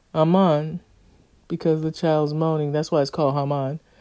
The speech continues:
So the sons of moaning are the children, the children that cry out, which did not or-, ordain with commandments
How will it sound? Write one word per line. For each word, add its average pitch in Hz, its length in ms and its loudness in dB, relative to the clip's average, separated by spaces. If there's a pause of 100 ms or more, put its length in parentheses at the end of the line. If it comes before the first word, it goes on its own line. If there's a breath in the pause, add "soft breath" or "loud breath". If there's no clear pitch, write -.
(320 soft breath)
So 160 220 4
the 143 100 -4
sons 170 420 2
of 143 140 0
moaning 147 480 0 (160)
are 147 140 -2
the 131 80 -2
children, 147 760 -2 (1400)
the 151 300 -2
children 160 420 0
that 143 140 -2
cry 147 260 0
out, 147 320 -4 (3000 soft breath)
which 151 300 -2
did 156 160 -2
not 160 280 0
or-, 147 240 -4 (240)
ordain 147 680 0 (960 soft breath)
with 165 200 -2
commandments 175 840 -2